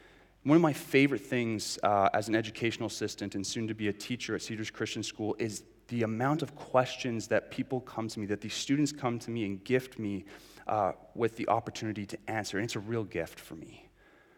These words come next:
But I kid you not, probably eighty percent of those questions would be easily resolved if they just merely read what the Bible said. And so number one, where are you in that? Number two, and this is what breaks philosophicalism, is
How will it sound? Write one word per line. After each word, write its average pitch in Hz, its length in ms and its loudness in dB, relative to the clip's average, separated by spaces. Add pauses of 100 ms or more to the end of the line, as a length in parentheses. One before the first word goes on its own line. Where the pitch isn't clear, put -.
(220)
But 117 120 10
I 127 80 12
kid 147 240 2
you 151 100 4
not, 117 320 6
probably 135 340 2
eighty 151 220 4
percent 139 420 2
of 127 100 0
those 113 220 2
questions 123 520 2
would 117 80 -6
be 113 200 -6
easily 143 340 4
resolved 107 540 2
if - 200 -10
they 110 80 -2
just 110 200 -6
merely 107 240 -2
read 92 500 2 (120)
what - 140 -10
the 87 60 -8
Bible 82 300 0
said. - 360 -4 (1600)
And 107 100 -6
so 117 80 -2
number 113 180 2
one, 113 320 2 (180)
where 135 180 2
are 131 140 4
you 120 180 0
in 101 120 -2
that? 82 260 -8 (1300)
Number 143 200 4
two, 143 480 4 (220)
and 117 140 2
this 135 160 2
is 135 80 -6
what 107 200 2
breaks 123 320 2
philosophicalism, 107 840 0
is 95 140 -6